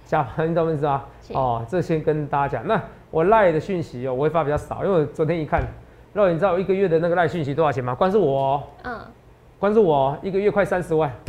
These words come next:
Speaker 2: 哦，太多了吧？
Speaker 1: 真的哦，真的，现在都可以看账，账单，我不能再胡扯。哦，所以说，那你要加我 Telegram 好不好？这样花太多钱没有意思啦，好不好？
Speaker 2: 是。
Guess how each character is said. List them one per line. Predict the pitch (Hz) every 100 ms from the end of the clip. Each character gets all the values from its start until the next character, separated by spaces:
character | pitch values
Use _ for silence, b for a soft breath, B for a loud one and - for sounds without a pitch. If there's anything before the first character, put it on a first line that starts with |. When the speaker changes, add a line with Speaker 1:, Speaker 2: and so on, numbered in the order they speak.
| - -
Speaker 2:
哦， | 262 254 254 240 -
太 | 339
多 | 254 262 247
了 | 240
吧？ | 220 269
Speaker 1:
真 | 196 202
的 | 196
哦， | 233 202
真 | 233
的， | 190
现 | 240
在 |
都 | 208
可 |
以 | 175
看 | 202
账， | 175 180 170
账 | - 175
单， | 156 165
我 | 160
不 | 196
能 | 220 202
再 |
胡 | 196 165
扯。 | 165 127 120 B B B
哦， | -
所 | 175
以 | 233
说， |
那 | 254 247
你 | 190
要 | 226 226
加 | - 226
我 | -
Telegram | 214 214 175
好 | 151
不 | 190
好？ | 165
这 | 220
样 |
花 | 190 208
太 |
多 | 208
钱 | 214 160
没 | 160
有 | 175
意 | 180
思 | 131
啦， | 127 110
好 | 131
不 | 156
好？ |
Speaker 2:
是。 | 131